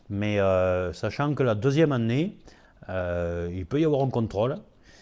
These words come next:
et en fait, euh, le conseil départemental fournit les plants qui n'ont pas pris, donc en fait pour regarnir la haie, pour que ce soit efficace. Donc voilà,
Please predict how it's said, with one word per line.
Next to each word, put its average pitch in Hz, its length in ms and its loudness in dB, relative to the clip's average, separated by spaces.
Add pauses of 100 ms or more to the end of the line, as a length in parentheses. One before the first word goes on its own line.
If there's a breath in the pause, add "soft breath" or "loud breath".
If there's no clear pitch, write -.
(220 soft breath)
et 104 160 -2
en 104 140 0
fait, 147 340 -2 (160)
euh, 90 1200 -4 (140)
le 87 100 -8
conseil 104 320 -6
départemental 110 680 -4
fournit 143 760 -4
les 110 160 -2
plants 131 460 -4 (140)
qui - 180 -12
n'ont 110 260 -2
pas 131 160 0
pris, - 400 -6 (540)
donc 98 220 -4
en 90 100 -4
fait 123 180 -6
pour 98 160 -2
regarnir 127 600 2 (760)
la 113 180 2
haie, 127 140 -4
pour 113 220 -8
que 104 80 -12
ce - 120 -12
soit 113 200 -10
efficace. - 440 -10 (680 loud breath)
Donc 92 240 -6
voilà, 98 280 0